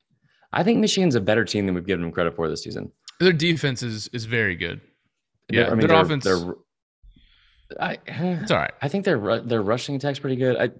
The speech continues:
Speaker 1: I don't,
Speaker 2: Yeah.
Speaker 1: it's not like Ohio State's, but,
Speaker 2: Yeah.
Speaker 1: um,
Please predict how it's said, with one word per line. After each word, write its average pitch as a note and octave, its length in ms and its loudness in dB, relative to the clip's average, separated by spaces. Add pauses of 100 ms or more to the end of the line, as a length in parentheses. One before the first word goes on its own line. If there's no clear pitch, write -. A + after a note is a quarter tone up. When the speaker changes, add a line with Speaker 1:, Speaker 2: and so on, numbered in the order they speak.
(160)
Speaker 1:
I D3+ 40 6
don't, G2 200 2
Speaker 2:
Yeah. B2+ 60 0
Speaker 1:
it's B2 140 -4
not B2 160 -2
like F#2+ 120 -4
Ohio F#2 280 -2
State's, C3 300 -2
but, F#2 180 -8 (440)
Speaker 2:
Yeah. F2+ 240 0 (140)
Speaker 1:
um, G2+ 360 0